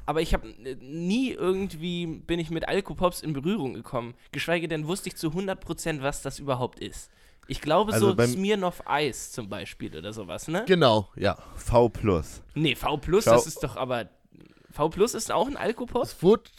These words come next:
Speaker 2: Da, da war auch mal
Speaker 3: es
Speaker 2: irgendwann
Speaker 3: wurde zum
Speaker 2: Schnaps drin.
Speaker 3: Alkopop ge-, gezählt, ja.
Speaker 2: Ja.
Speaker 1: Aber die, die hatten
Speaker 2: Also
Speaker 1: zwei Komma fünf Prozent, oder?
Speaker 2: In meiner
Speaker 3: Ja, jetzt.
Speaker 1: Ah, okay.
Speaker 2: Okay.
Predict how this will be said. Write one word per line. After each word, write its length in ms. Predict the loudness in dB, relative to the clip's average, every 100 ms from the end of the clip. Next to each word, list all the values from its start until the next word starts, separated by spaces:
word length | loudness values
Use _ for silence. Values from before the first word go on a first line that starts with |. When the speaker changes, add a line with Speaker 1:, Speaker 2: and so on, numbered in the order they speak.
| -18 -2
Speaker 2:
Da, 140 | 0
da 140 | 4 6
war 160 | 8
auch 140 | 8 8
mal 200 | 6 6
Speaker 3:
es 60 |
Speaker 2:
irgendwann 260 | 4 4 6
Speaker 3:
wurde 140 | 6
zum 100 | 6
Speaker 2:
Schnaps 200 | 8 8
drin. 80 | 8
Speaker 3:
Alkopop 240 | 4 4 4
ge-, 120 | -2 -2 _
gezählt, 580 | -8 -6 -2 0 0 -4 -4
ja. 160 | 0
Speaker 2:
Ja. 120 | 0 0
Speaker 1:
Aber 160 | -2
die, 220 | 0 -2 -2
die 140 | -2
hatten 80 | 4
Speaker 2:
Also 180 | 6 8
Speaker 1:
zwei 100 | 6
Komma 240 | 4 0
fünf 220 | 0 -4 -6
Prozent, 460 | -8 -4 -4 -6 -12 -20 -20 _ _ _ -20 -18 -6
oder? 280 | -4 -2
Speaker 2:
In 140 | -2 0
meiner 420 | 2 2 2 2
Speaker 3:
Ja, 200 | 4 4
jetzt. 420 | 4 2 2 -2
Speaker 1:
Ah, 220 | 0 0
okay. 300 | -2 -6 -6 -6 -6
Speaker 2:
Okay. 320 | -2 0